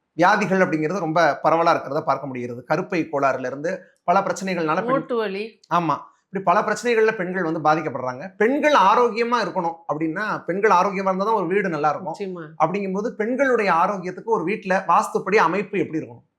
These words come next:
Speaker 2: நிச்சயமா. பெண்கள் நாட்டின் கண்கள். நிச்சயமா பெண்கள் மட்டும் இல்ல, எல்லாருமே ஆரோக்கியமா இருக்கணும் ஒரு குடும்பத்துல. இதுல குறிப்பா நீங்க சொன்ன மாதிரி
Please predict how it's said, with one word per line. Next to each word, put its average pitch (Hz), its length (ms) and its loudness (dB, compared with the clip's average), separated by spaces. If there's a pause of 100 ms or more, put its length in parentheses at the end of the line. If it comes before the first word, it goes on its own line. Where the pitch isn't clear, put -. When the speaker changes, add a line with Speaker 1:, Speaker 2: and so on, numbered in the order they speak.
(180)
Speaker 2:
நிச்சயமா. 147 400 -20 (180)
பெண்கள் 247 420 -4
நாட்டின் 214 460 -2
கண்கள். 180 580 -4
நிச்சயமா 220 520 -4
பெண்கள் 277 380 0
மட்டும் 262 220 0
இல்ல, 208 140 0
எல்லாருமே 269 580 2 (600)
ஆரோக்கியமா 247 520 2
இருக்கணும் 196 440 -4
ஒரு - 40 -
குடும்பத்துல. 196 500 -2 (500)
இதுல 262 280 2
குறிப்பா 311 340 2
நீங்க 302 340 2
சொன்ன 247 300 0
மாதிரி 220 500 -2